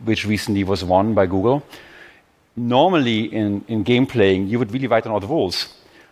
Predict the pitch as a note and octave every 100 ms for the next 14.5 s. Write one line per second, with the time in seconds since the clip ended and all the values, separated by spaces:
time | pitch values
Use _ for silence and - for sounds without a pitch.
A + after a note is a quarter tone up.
0 | _ A#2 G#2+ G#2 D3 D3 A#2 G#2+ - -
1 | G2+ G2 - - - - _ _ - A2+
2 | - D#3 - C3 A#2 A#2+ G#2 G2+ B2+ B2+
3 | G#2+ G2 E2+ G2+ - - - - - _
4 | A#2 A#2+ G#2+ B2 A#2 - A2 - A#2+ G#2
5 | - D#3+ F3 F2+ E2+ F2 - - _ _
6 | _ _ - G#2+ G#2+ G2+ G#2 G2+ G2+ F#2
7 | F#2+ F2 - G#2+ F2+ F2+ F2+ F2 A#2 G2
8 | F2 G2 - F2 F2+ F#2 F2 _ _ _
9 | _ _ _ - F#2+ F#2+ G2 - A2+ E3
10 | D#3+ D#3+ - D3 D#3+ A2+ F#2 G#2 A#2 G#2+
11 | G2+ B2 G2+ G#2+ A2 C#3 D3 - - A2+
12 | - C3+ A#2 - A2+ G#2 G2+ G2 G2 G#2+
13 | F#2+ G2 F#2+ G2+ G2 F2+ G2+ F#2+ F2 G#2+
14 | G2 - D#2+ F#2+ -